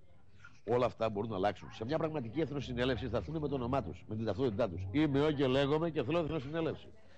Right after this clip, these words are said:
Να διοικηθεί η Ελλάδα από αυτόχθονες Έλληνες. Και μάλλον θα πει και το άλλο. Θέλω να διοικήσω εγώ". Ας το πει λοιπόν ο κάθε Έλληνας, "Θέλω να διοικήσω εγώ". Εγώ περιμένω τη μεγάλη απόφαση των Ελλήνων.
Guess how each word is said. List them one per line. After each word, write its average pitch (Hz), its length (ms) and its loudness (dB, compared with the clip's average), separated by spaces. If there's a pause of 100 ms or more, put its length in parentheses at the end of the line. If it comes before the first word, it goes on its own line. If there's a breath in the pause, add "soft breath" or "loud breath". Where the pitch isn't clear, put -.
Να 131 140 2
διοικηθεί 123 400 0
η 175 60 4
Ελλάδα 165 280 4
από 165 140 2
αυτόχθονες 156 540 0
Έλληνες. 139 500 -4 (460 loud breath)
Και 131 120 2
μάλλον 120 460 4
θα 147 140 0
πει 196 100 -4
και 196 120 -4
το 190 120 0
άλλο. 185 300 2 (180)
Θέλω 233 260 4
να 226 120 4
διοικήσω 185 400 4
εγώ". 247 460 4 (180)
Ας 220 120 0
το 269 120 2
πει 320 140 2
λοιπόν 247 360 2
ο 190 60 2
κάθε 165 260 0
Έλληνας, 151 260 0
"Θέλω 156 180 2
να 139 80 2
διοικήσω 131 420 -2
εγώ". 165 400 2
Εγώ 160 220 0
περιμένω 196 500 0
τη 185 80 -2
μεγάλη 180 320 2
απόφαση 202 260 2
των 175 140 -6
Ελλήνων. 160 340 -4